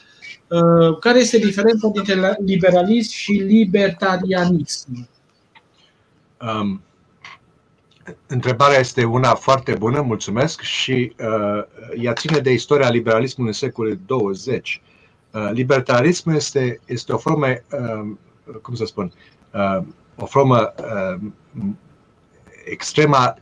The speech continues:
Speaker 2: liberalismului clasic. Liberalismul clasic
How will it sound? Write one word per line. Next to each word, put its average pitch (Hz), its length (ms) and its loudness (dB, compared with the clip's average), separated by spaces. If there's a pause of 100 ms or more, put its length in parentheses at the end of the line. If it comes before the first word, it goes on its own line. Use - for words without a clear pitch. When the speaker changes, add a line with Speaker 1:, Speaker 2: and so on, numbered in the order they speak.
Speaker 2:
liberalismului 117 720 0
clasic. - 440 -4
Liberalismul 120 520 -2
clasic 117 580 -4